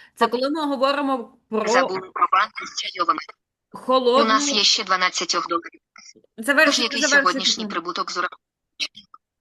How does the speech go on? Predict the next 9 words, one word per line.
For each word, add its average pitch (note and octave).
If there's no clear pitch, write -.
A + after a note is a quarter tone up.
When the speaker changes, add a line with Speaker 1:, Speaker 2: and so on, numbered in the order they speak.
Speaker 1:
Залиште D#4
тобі, G#3+
хто E4+
не D#4
доробив, C#4
залиште D4+
як A3+
домашку F#3
ту. E3